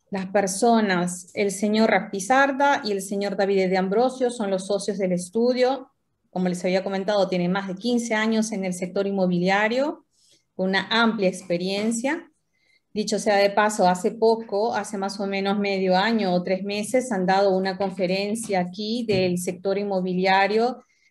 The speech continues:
en, en Italia, ¿no? Cómo se viene desarrollando. Y no-, es-, yo-, estos so-, nosotros somos los colaboradores, ¿no?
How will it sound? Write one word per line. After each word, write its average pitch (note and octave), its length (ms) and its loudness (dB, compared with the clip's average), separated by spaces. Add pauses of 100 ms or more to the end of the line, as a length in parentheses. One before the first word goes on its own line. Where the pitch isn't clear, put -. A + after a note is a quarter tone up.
(140)
en, G3+ 260 -4
en F#3+ 200 0
Italia, F#3+ 840 2 (160)
¿no? G3+ 200 -4
Cómo G3 180 0
se F#3+ 160 -2
viene F#3 200 0
desarrollando. F3+ 1080 -2 (1600)
Y C#4+ 140 0
no-, C4+ 80 2
es-, A#3 200 0
yo-, A3 180 -2
estos - 380 -6
so-, G#3 140 -2
nosotros G#3 360 0
somos F#3+ 220 0
los F3+ 220 2
colaboradores, D#3+ 880 0
¿no? F#3 240 -8